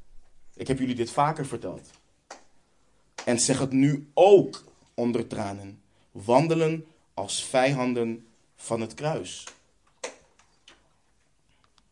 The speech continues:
Judas schrijft in Judas één, vers zeventien: "Maar u, geliefden, herinnert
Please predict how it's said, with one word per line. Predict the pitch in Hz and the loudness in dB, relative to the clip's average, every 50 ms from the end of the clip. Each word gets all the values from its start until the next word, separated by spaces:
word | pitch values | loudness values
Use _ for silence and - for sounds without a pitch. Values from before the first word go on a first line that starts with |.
| _ _ - - - - _ _ _ _ _ _ _ _ _ _ - - - - - | _ _ -20 -20 -20 -20 _ _ _ _ _ _ _ _ _ _ -20 -20 -20 -20 -16
Judas | - 110 120 170 180 170 135 - - | -10 -6 -2 4 4 4 4 4 0
schrijft | - 135 143 131 117 113 - | -4 -2 -2 -2 -2 -4 -6
in | 120 113 117 | -8 -8 -6
Judas | 117 120 120 117 117 117 - | -6 -4 -2 -2 -2 -4 -6
één, | - 120 120 113 110 | -6 -6 -6 -6 -6
vers | - 110 104 - | -10 -10 -8 -6
zeventien: | - 139 143 143 139 131 117 - 98 98 95 - - - _ _ - - _ | -6 -4 -4 -4 -4 -4 -8 -8 -10 -14 -14 -16 -20 -20 _ _ -20 -18 _
"Maar | - 113 123 - 247 - - | -4 -2 -2 -2 -2 -6 -8
u, | 175 202 208 208 214 208 - - | -4 -2 -2 -2 -2 -4 -6 -12
geliefden, | - - - - 151 135 127 127 156 160 147 - 110 104 104 98 98 - - _ _ _ _ _ | -12 -8 -2 0 0 2 2 0 -2 -2 -4 -6 -8 -10 -10 -12 -14 -18 -20 _ _ _ _ _
herinnert | _ - 117 120 117 113 113 113 123 147 185 214 226 202 147 131 147 - - - - | _ -8 -4 -2 -2 -2 0 0 2 2 2 2 2 0 0 -2 -2 -4 -10 -16 -18